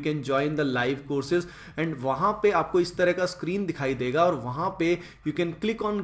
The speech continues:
get subscription और वहाँ पे you can use this code A T P Academy। आप इस कोड का यूज़ कर सकते हैं, code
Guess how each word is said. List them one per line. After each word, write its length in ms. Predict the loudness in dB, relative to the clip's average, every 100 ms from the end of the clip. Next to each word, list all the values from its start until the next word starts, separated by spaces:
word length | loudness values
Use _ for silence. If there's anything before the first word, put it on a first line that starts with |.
| 0
get 200 | -2 -2
subscription 580 | -4 -4 -2 -2 -2 -2
और 140 | 0 0 -2
वहाँ 240 | 0 -2 2
पे 140 | 4 4 2
you 140 | -4 -2
can 160 | -2 -2 -2
use 280 | -2 -4 0
this 180 | -2 -2 2
code 220 | 4 4 0
A 120 | -2
T 140 | -2 0
P 120 | 0 2
Academy। 540 | 4 4 2 0 -2 -4 -14 -14 0
आप 140 | 2 2
इस 100 | 0
कोड 340 | 2 4 4
का 100 | 2
यूज़ 280 | 0 -2 0
कर 140 | 0
सकते 360 | 0 -4 -4 -4
हैं, 220 | -2 -2
code 220 | -2 -2